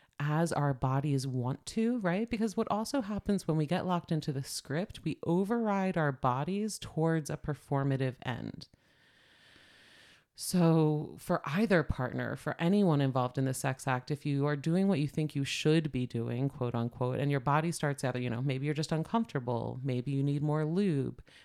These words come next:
maybe you need to go to the bathroom, maybe you just need to shift it up.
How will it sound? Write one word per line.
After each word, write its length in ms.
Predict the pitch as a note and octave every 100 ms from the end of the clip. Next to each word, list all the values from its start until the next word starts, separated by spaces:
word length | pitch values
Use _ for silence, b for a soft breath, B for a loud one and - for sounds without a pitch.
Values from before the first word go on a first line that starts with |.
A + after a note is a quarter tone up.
| B
maybe 240 | C3+ D#3+ F#3+
you 100 | F#3
need 360 | E3+ D#3+ D3 - _
to 80 | -
go 100 | C#3+
to 100 | C#3+
the 60 | C3
bathroom, 680 | D3+ F3+ - C#3 A#2+ A#2 C3
maybe 260 | C#3+ D#3
you 100 | E3+
just 180 | D#3 -
need 140 | D#3
to 80 | C#3
shift 420 | B2 - F3 -
it 100 | D3+
up. 520 | C#3+ F3+ C#3+ C3 -